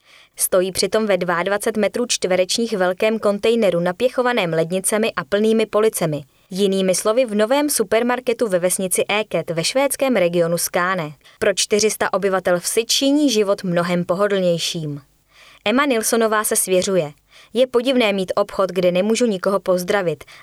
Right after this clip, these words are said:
ale pokud je to jediná alternativa, aby se v takhle malé vsi udržel život,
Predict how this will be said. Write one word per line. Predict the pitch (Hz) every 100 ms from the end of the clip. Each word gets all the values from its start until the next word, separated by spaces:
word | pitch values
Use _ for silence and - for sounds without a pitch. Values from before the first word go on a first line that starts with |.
| -
ale | 196
pokud | 185 190 208
je | 202
to | 196
jediná | 220 208 220 208
alternativa, | 190 190 247 247 208 190 175 -
aby | 180
se | 196 214
v | -
takhle | 196 208 202
malé | 202 202 185
vsi | - -
udržel | 196 196 190 170
život, | 170 185 240